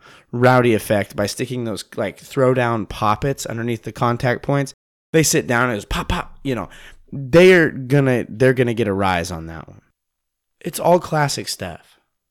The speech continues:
And we talked about a lot of this way back in twenty twenty-one,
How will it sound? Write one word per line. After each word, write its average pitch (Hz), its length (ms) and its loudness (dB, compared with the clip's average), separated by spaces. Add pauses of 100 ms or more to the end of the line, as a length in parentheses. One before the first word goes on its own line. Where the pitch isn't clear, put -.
(120)
And 135 100 -4
we 156 100 -2
talked 180 360 -4
about 175 220 4
a 156 40 4
lot 135 220 6
of 123 140 2
this 117 280 0
way 120 200 0
back 117 320 -2
in 107 200 -8
twenty 113 300 -4
twenty-one, 95 680 -8